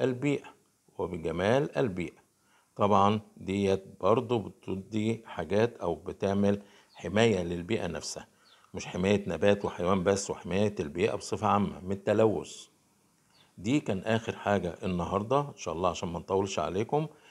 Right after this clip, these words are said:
يبقى الموضوع سريعًا كده قبل ما نختم. التكيف قلنا بنية أو سلوك، بنية يعني تركيب أو سلوك لمساعدة الكائن الحي، ربنا عامله،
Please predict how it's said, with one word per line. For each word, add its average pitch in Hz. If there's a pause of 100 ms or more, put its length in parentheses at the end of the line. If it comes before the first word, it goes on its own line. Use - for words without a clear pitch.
(180)
يبقى 85
الموضوع 82
سريعًا 98
كده 127
قبل 80
ما 80
نختم. 143 (640)
التكيف 117 (300)
قلنا 90 (140)
بنية 117 (180)
أو -
سلوك، - (460)
بنية 131 (120)
يعني 80
تركيب 87 (280)
أو 120
سلوك 131 (420)
لمساعدة 104
الكائن 104
الحي، 95
ربنا 85
عامله، 110